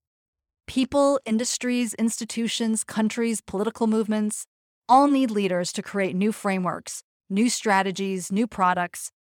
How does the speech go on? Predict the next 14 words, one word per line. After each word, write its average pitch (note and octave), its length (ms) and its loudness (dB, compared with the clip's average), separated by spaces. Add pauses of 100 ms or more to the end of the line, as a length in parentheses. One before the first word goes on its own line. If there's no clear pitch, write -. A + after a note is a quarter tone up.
new A#3+ 220 6
ways A3+ 260 6
of G3 100 -8
thinking F#3 360 -4
and F3+ 100 -4
doing F#3+ 300 0
things E3 480 -8 (300)
to G#3 100 0
lead G#3+ 280 0
us A3 240 2
forward G3 640 -2
into B3+ 220 2
the A#3+ 80 0
future - 560 -6